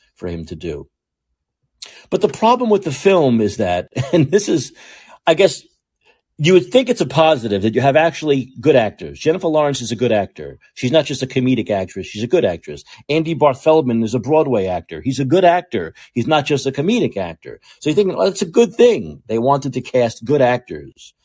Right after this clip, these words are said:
not just comedians, not just physical comedians. But the problem with that is the film then tries to take itself a little too seriously.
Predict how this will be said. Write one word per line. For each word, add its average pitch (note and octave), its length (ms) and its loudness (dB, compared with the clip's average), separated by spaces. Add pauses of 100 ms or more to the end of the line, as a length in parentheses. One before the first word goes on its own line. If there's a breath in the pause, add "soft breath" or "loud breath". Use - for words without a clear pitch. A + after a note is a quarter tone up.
(460)
not B2+ 200 0
just A#2+ 260 -6 (560)
comedians, C3 580 -4
not A#2 120 -2
just - 180 -8
physical G2+ 280 -2
comedians. F#2 600 -6 (260 soft breath)
But C3 120 -2
the C3+ 80 2
problem F#3+ 480 2
with F#3+ 220 4
that G#2 260 2
is A2+ 120 -4
the A#2+ 120 -4
film D#3+ 400 -2
then D3 420 -2 (160)
tries C3+ 460 -2 (340)
to C3+ 80 -6
take C3 260 -4
itself A#2+ 380 -2
a - 60 -8
little C3 340 -2
too B2+ 220 -6
seriously. F2 720 -10